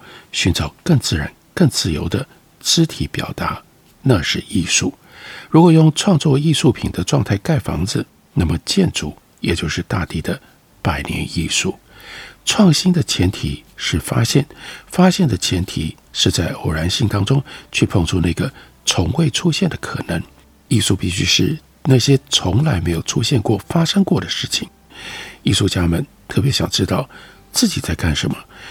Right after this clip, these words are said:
但唯一的途径是在创作当中去发问，或者是寻求答案。艺术创作的源头是艺术家们对于自我、生命、社会、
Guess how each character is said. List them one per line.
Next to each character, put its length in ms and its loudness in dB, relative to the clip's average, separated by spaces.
但 220 4
唯 140 0
一 100 -2
的 120 0
途 200 -8
径 220 -2
是 140 -2
在 140 4
创 240 0
作 160 -4
当 160 -2
中 200 -2
去 160 0
发 280 0
问， 180 2
或 200 2
者 140 -4
是 240 0
寻 280 -2
求 220 -4
答 240 -4
案。 140 0
艺 140 6
术 180 6
创 260 2
作 180 -2
的 180 -4
源 200 2
头 280 -2
是 220 -2
艺 160 0
术 180 -2
家 200 -2
们 160 0
对 140 0
于 140 -2
自 340 0
我、 260 -4
生 300 0
命、 180 4
社 300 0
会、 240 -2